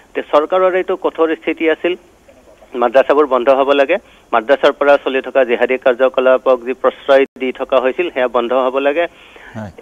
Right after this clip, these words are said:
Speaker 1: ইয়াৰ লগে লগে যিখিনি ব্যক্তিগত খণ্ডৰ মাদ্ৰাছা আছে,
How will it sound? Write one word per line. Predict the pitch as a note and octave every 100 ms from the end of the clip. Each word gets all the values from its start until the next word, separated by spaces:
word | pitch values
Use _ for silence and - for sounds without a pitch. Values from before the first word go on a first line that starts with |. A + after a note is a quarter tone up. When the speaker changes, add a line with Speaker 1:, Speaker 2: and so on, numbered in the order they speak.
| -
Speaker 1:
ইয়াৰ | D3 F#3
লগে | F#3+ F3+
লগে | F#3 F3+ G3 F#3+
যিখিনি | D#3+ - F3
ব্যক্তিগত | D#3 - - D3 D#3+
খণ্ডৰ | E3+ E3+ D#3+ D#3+
মাদ্ৰাছা | C3 A#2 C3 -
আছে, | C3 A#2 - B2+